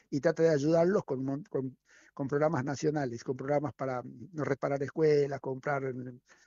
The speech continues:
infraestructura, comprar bancos, comprar, este, mm, libros, y eso no sirve de nada. Por eso, y lo mismo sucede en salud, lo mismo sucede en desarrollo social,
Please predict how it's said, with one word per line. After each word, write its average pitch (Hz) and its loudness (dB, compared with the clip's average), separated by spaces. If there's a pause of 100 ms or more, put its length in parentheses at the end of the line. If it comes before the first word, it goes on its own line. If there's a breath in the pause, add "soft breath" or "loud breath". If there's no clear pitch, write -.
(180 soft breath)
infraestructura, 139 0
comprar 135 -2
bancos, 143 0
comprar, 135 -2
este, 127 -6
mm, 120 -14 (240)
libros, 143 4 (480)
y 180 0
eso 233 2
no 185 0
sirve 208 -2
de 156 0
nada. 175 -6 (400)
Por 139 2
eso, 139 0 (320 loud breath)
y - 2
lo 147 6
mismo 214 6
sucede 185 4
en 165 4
salud, 185 6 (140)
lo 127 -6
mismo 143 -2
sucede 143 -2
en 123 -6
desarrollo 127 -4
social, 135 -4